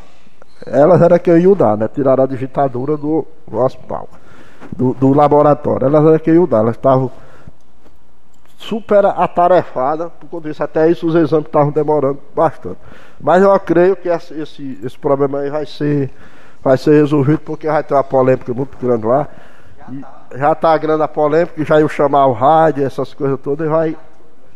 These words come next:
é, vai ter uma polêmica, porque você vai pro hospital com uma coisa e sai com outra, não é não?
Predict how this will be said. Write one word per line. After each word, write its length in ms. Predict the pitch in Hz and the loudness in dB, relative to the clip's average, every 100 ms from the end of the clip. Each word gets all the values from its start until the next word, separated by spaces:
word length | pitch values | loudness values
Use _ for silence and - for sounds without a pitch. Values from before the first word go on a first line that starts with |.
| - | -10
é, 360 | 147 139 123 | -10 -8 -10
vai 180 | 127 151 | -6 -6
ter 240 | 160 196 | -2 -2
uma 180 | 202 208 | 0 -2
polêmica, 380 | 233 - - 220 | -6 -6 -6 -8
porque 280 | - 254 269 - - - - - | 0 2 2 -4 -12 -12 -12 -4
você 360 | 214 214 240 | -2 2 4
vai 380 | 214 233 160 226 | 4 0 2 2
pro 200 | 226 233 | 2 0
hospital 520 | 233 - 226 - 185 - | -2 -4 -6 2 4 2
com 160 | 180 | 2
uma 140 | 208 190 | 0 0
coisa 280 | 190 185 | -2 -6
e 40 | 170 | -8
sai 180 | - 185 | -12 -12
com 60 | 202 | -12
outra, 260 | 196 120 - - - - | -12 -12 -12 -12 -12 -12
não 80 | 120 | -4
é 20 | |
não? 200 | 135 247 | 0 0